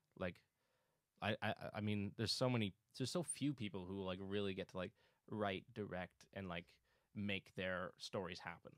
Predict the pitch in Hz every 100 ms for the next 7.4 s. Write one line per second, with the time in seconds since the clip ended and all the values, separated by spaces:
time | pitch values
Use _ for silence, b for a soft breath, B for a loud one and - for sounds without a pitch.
0 | _ _ - 95 92 92 95 104 98 -
1 | - 92 90 90 87 90 90 87 87 b
2 | b b - 101 82 85 92 95 87 -
3 | - _ _ - - 110 - 95 - 101
4 | 92 - 95 87 87 - 101 - - 95
5 | 90 85 - - - - 85 85 82 -
6 | b b - 98 - - _ _ _ 110
7 | - - 104